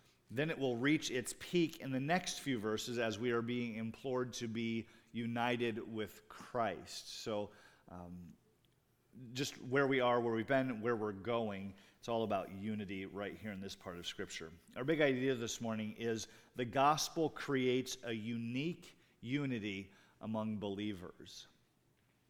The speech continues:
It's the gospel that is the foundation of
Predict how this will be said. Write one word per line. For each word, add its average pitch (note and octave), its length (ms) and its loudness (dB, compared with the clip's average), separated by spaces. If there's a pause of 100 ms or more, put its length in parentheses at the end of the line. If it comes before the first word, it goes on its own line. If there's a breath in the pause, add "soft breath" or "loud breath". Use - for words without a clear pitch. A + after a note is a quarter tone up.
(140)
It's C3+ 180 -4
the D#3+ 100 -2
gospel B2+ 880 4 (260 loud breath)
that C3 160 4
is C#3 260 2
the C3 100 0
foundation B2+ 1000 0
of B2+ 240 0